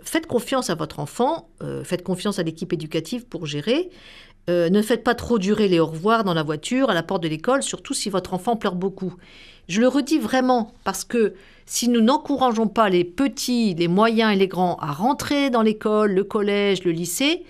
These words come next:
ça va être compliqué pour eux. Et donc, euh, C'est bon pour vous, pour votre enfant et pour votre relation de dépasser cette, euh,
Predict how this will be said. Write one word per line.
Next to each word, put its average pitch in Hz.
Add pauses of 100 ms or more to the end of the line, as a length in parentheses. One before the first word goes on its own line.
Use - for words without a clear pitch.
(520)
ça 247
va 254
être 254
compliqué 262
pour 180
eux. - (200)
Et 180
donc, 202 (120)
euh, 127 (320)
C'est -
bon 240
pour 214
vous, 196
pour 226
votre 196
enfant 214 (120)
et 220
pour 214
votre 202
relation 180
de 180
dépasser 226
cette, 190
euh, 165